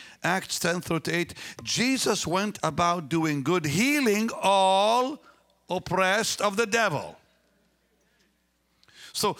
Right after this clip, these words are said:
Jesus is in the healing business, not in the sickness business.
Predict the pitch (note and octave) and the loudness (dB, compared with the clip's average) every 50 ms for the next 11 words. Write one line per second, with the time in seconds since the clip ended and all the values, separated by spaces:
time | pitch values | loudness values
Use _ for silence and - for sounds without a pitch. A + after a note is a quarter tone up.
0 | - - - C3+ B2 - D4 E4 D#4+ B3 - A#3+ G3+ - - F#3+ F#3 - G3+ G3 | -10 -18 -10 -4 -2 0 0 2 0 0 0 0 -2 -2 -2 -4 -2 0 0 0
1 | G3 G3+ G#3 F#3+ A3 C#4+ D#4 D#4+ D4+ C#4 A3+ F#3+ D#3+ F3 D#3 C3+ C3+ A#2+ G2 - | 2 2 2 2 2 2 2 2 2 0 0 0 0 0 -2 -2 -4 -6 -8 -8
2 | - - - - - _ _ _ _ _ _ _ _ _ _ _ _ _ _ _ | -8 -10 -10 -12 -16 _ _ _ _ _ _ _ _ _ _ _ _ _ _ _
3 | _ _ _ _ _ _ _ _ - D3+ G3+ A#3+ A#3 A#3 A#3 A3+ G#3+ G#3 - - | _ _ _ _ _ _ _ _ -4 0 0 0 0 0 -2 0 0 0 0 0
4 | D4+ C#4+ A#3+ A#3+ F#3 D3 D#3 E3 D3 B2+ A#2 G#2 F2+ - - - - | -2 0 0 -2 -2 0 0 -2 -2 -2 -6 -8 -10 -10 -10 -12 -12